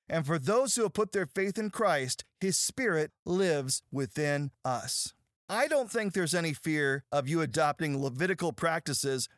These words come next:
to connect with God. What's far more likely is that we choose to acknowledge Jesus only from a distance, but we prefer to put up our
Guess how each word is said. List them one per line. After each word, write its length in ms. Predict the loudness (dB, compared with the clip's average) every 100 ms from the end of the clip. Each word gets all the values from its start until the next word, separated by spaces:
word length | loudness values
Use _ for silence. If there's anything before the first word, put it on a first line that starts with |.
| -8
to 100 | -6
connect 340 | -2 -2 -2 -4
with 140 | -6
God. 320 | -4 -4 -6 -10 -18 _ _
What's 240 | -4 -2 -2
far 300 | 0 0 2
more 180 | 2 2
likely 680 | 4 2 0 -2 -2 -4 -8 _
is 160 | -2 2
that 160 | 2
we 100 | 2
choose 380 | 0 0 0 0
to 120 | 0
acknowledge 480 | 0 2 4 4 2
Jesus 460 | -2 0 2 2 0 0
only 360 | 0 0 0 -2
from 200 | -2 -2
a 60 |
distance, 720 | 0 0 0 0 -4 -4 -4 -6 _ -2
but 180 | 0 0
we 120 | -2
prefer 520 | -2 -2 0 2 2
to 100 | 0
put 220 | -2 0
up 120 | 0 2
our 160 | 0